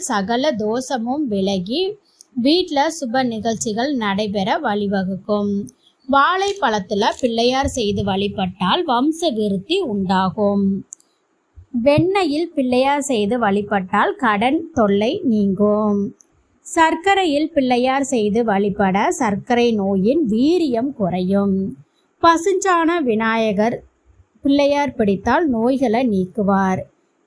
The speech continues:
கல் விநாயகர் வெற்றி தருவார். புற்றுமண் விநாயகர் வியாபாரத்தை பெருக வைப்பார். மண் விநாயகர் ஊரை உயர்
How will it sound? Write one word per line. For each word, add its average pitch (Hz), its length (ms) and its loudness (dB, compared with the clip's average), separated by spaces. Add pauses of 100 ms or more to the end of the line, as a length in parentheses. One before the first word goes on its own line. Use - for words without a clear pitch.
(100)
கல் 330 260 4 (200)
விநாயகர் 233 720 0
வெற்றி 226 320 0 (120)
தருவார். 196 600 2 (420)
புற்றுமண் 370 680 2
விநாயகர் 226 580 0 (120)
வியாபாரத்தை 254 720 2 (120)
பெருக 254 380 2
வைப்பார். 202 680 0 (460)
மண் 339 220 2 (120)
விநாயகர் 226 640 0 (200)
ஊரை 294 220 2 (160)
உயர் 330 300 2